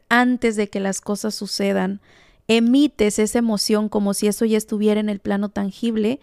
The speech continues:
y conectas con esa onda vibratoria que es la de tus sueños, la de tus metas, a través de esa emoción, de esa emoción del deseo ya cumplido, ya manifestado.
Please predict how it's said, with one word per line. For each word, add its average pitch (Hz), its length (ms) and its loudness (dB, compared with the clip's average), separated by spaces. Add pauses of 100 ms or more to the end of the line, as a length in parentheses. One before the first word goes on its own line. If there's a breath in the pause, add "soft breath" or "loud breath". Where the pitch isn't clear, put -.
(260 soft breath)
y 254 180 4
conectas 226 1080 4
con 202 220 0
esa - 340 0 (120)
onda 247 480 4
vibratoria 226 840 2 (600 soft breath)
que 185 540 0
es 196 240 -2
la 226 140 4
de 233 100 4
tus 254 160 -2
sueños, 220 460 0
la 196 80 2
de 196 100 2
tus 240 240 -2
metas, 226 460 0 (180 soft breath)
a 214 140 0
través 202 340 0
de 220 100 2
esa 226 180 0
emoción, 240 720 2
de 208 120 0
esa 208 160 0
emoción 254 500 0
del 247 140 0
deseo 208 360 2
ya 196 180 2
cumplido, 247 640 4
ya 202 180 -2
manifestado. 240 840 0